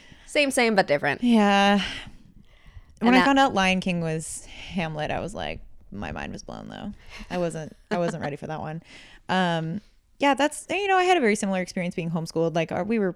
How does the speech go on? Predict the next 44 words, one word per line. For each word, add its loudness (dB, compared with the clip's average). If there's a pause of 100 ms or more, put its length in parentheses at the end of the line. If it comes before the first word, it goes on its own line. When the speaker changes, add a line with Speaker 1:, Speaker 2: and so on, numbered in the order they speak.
(140)
Speaker 2:
well -4
ahead -2
of -4 (380)
what -6
we -4
were 0
doing -6
in -8
high -8
school. -8
And, -12 (120)
um, -10 (800)
it 2
almost 0
did 0
me 2
a 6
disservice 0
because -2
then -2
when -2
I -2
got -2
to -8
college, 0
I, 0
like, -2
wasn't -2
ready -6
for -10
that -2
because -6
it -6
was -6
so -4
much -2
harder 2
and -2
I -2
had -6
never -4
had -6
to -12
study -10